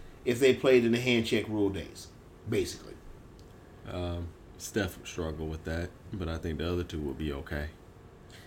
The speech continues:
Speaker 1: Yeah, I tend to agree with you too. Uh,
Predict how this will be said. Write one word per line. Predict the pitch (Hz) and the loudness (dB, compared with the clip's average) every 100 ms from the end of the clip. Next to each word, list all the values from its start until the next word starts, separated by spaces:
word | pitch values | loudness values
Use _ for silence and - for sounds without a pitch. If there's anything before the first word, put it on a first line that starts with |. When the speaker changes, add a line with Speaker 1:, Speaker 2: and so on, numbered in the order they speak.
| - 175 | -4 4
Speaker 1:
Yeah, | 185 185 165 | 4 6 4
I | 175 | 4
tend | 170 165 135 | 6 4 6
to | |
agree | 117 113 113 | 4 6 6
with | 107 95 | 6 0
you | 90 | -6
too. | - 101 85 - 98 | 0 0 0 -6 -8
Uh, | 95 92 87 | -6 -4 -4